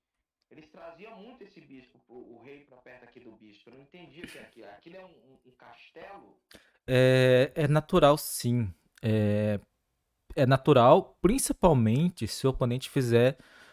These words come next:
Speaker 2: torre dinâmica. Mas, é, o fundamento é o seguinte: o, o fun-, é, tem três fundamentos de abertura. A primeira, primeiro ponto importante na abertura é escolher a coluna de, escolher a coluna da torre.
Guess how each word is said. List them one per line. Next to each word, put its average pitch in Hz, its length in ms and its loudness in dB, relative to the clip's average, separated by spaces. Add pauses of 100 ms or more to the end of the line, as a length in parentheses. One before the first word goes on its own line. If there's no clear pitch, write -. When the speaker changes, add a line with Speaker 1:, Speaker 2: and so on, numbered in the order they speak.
(160)
Speaker 2:
torre 135 220 6
dinâmica. 113 640 -4 (720)
Mas, 117 640 0
é, 107 240 -2 (140)
o 151 120 2
fundamento 143 680 2
é - 20 -2
o - 20 -2
seguinte: 117 760 -8 (420)
o, 131 580 2
o 110 40 -4
fun-, 185 340 -2
é, 127 200 0
tem - 240 -4
três 202 340 2
fundamentos 165 480 0
de 151 60 0
abertura. 92 640 -4 (380)
A 131 120 -2
primeira, 170 520 4 (160)
primeiro 165 380 2
ponto 135 380 -4
importante 110 480 -6
na 107 60 -2
abertura 110 420 -2
é 143 200 2 (440)
escolher 170 340 4
a 156 60 6
coluna 170 340 2
de, 180 320 -2 (400)
escolher - 240 4
a 170 60 4
coluna 175 260 0
da 165 80 -2
torre. 92 480 -2